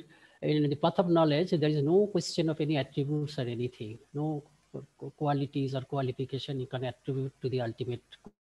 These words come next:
goal, which is God. You cannot even utter the word God, uh, in the path of knowledge। এই জন্য বলছেন মনে হচ্ছে, সেই জন্য অন্তর্মহল। আমি তার সঙ্গে আলাপ করতে পারি,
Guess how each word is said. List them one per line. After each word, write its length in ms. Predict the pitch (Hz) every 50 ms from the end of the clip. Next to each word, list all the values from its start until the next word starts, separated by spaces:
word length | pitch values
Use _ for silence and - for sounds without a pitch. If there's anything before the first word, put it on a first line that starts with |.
| _ _ _ _ _ _ _ _ _ _ _ _ _ _ _ _ _ _ _ _ -
goal, 180 | 139 131 131 135
which 300 | 120 - 123 110 - -
is 100 | 113 104 - - _ _ - - _ - 120 110
God. 240 | 117 113 104 104 131
You 80 | 135
cannot 340 | - 170 160 160 147 165 175
even 120 | 165 202 202
utter 360 | - - 143 139 - 160 151
the 80 | 151 147
word 200 | 143 139 123 120
God, 240 | 127 120 117 110 110
uh, 1040 | - _ _ _ _ _ _ _ _ _ _ - 120 117 117 123 135 139 135 131 123 - - - -
in 120 | 151 139
the 140 | 135 135 127
path 200 | - 131 127 -
of 120 | - 123
knowledge। 340 | 107 - 113 113 113 - - - - _ _ -
এই 80 | 151
জন্য 140 | 185 185 143
বলছেন 280 | 131 113 - - 123 113
মনে 120 | 110 104
হচ্ছে, 200 | 120 113 - - _ _ _ _
সেই 120 | - - 185
জন্য 100 | 196 180
অন্তর্মহল। 460 | 165 147 143 131 123 107 123 113 120 - _ _ _ _ _ -
আমি 140 | 143 156 156
তার 120 | - 156
সঙ্গে 220 | - - 165 160
আলাপ 260 | 156 143 143 147 - -
করতে 240 | 143 - - 135
পারি, 280 | 117 127 120 123 127